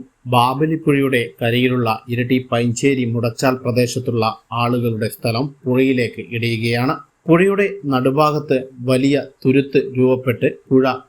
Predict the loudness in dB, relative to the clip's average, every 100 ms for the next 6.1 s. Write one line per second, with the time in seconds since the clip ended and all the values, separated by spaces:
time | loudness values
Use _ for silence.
0 | -2 0 2 0 0 -2 -2 -2 -2 0
1 | 0 -2 -8 _ -4 -2 0 -2 -4 -4
2 | -2 -2 -4 _ -4 -2 0 0 -2 -4
3 | -4 -2 0 -2 -6 _ _ 2 2 4
4 | 0 0 0 0 0 -4 -2 0 0 -2
5 | -2 -2 0 0 0 0 -2 -4 -2 2
6 | 2